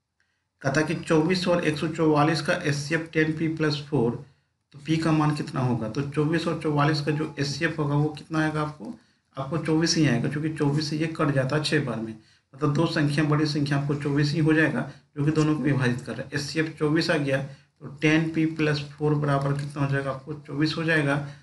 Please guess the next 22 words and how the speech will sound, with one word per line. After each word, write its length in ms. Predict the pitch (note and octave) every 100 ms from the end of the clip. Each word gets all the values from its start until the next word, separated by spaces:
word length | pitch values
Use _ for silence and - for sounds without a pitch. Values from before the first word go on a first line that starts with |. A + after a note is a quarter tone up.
| _ _ _ -
tan 320 | D#3 D#3+ -
p 360 | D#3+ C3 - - - _ -
plus, 340 | D3 D3+ - - _ _
अ, 200 | C3 B2+ B2+
बराबर 400 | B2+ C#3 C#3 D3
कितना 280 | D3 - D#3+
हो 60 | C#3
जाएगा 240 | D3 C#3+
आपको, 380 | C#3+ D3 F3+ - - _ _
बीस 280 | B2 C3+ D#3+
हो 80 | E3
जाएगा। 280 | D3 C#3 C#3
पी 280 | - D3 C#3+
का 100 | C#3+
मान 220 | C#3 C3+
कितना 220 | C#3+ C3+
हो 60 | B2+
जाएगा 160 | B2
आपको, 180 | B2 -
दो 240 | - D#3 D3
हो 60 |
जाएगा। 420 | D3 C3+ - -